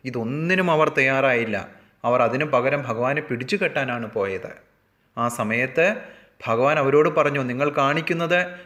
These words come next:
വളരെ ബുദ്ധിമോശമാണ്, തയ്യാറായിക്കൊള്ളൂ" എന്ന് പറഞ്ഞുകൊണ്ടാണ് ഭഗവാൻ അവിടെ നിന്ന് പോരുന്നത്.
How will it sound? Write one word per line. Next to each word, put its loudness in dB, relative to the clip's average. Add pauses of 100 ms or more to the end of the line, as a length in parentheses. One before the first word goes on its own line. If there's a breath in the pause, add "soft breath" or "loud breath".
(140)
വളരെ 6
ബുദ്ധിമോശമാണ്, 0 (1300)
തയ്യാറായിക്കൊള്ളൂ" 4 (240)
എന്ന് 0
പറഞ്ഞുകൊണ്ടാണ് 2
ഭഗവാൻ 2
അവിടെ 2
നിന്ന് 0
പോരുന്നത്. 0